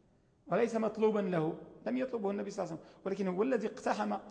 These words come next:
على النبي صلى الله عليه وسلم حماه وأراد أن يقتله، وركب فرسه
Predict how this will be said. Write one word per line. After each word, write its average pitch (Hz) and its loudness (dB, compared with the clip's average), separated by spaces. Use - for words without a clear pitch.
على 185 2
النبي 190 -2
صلى - -6
الله 180 -2
عليه 170 -2
وسلم 170 -4
حماه 160 0
وأراد 180 2
أن 190 -6
يقتله، 175 -6
وركب 196 -2
فرسه 165 -2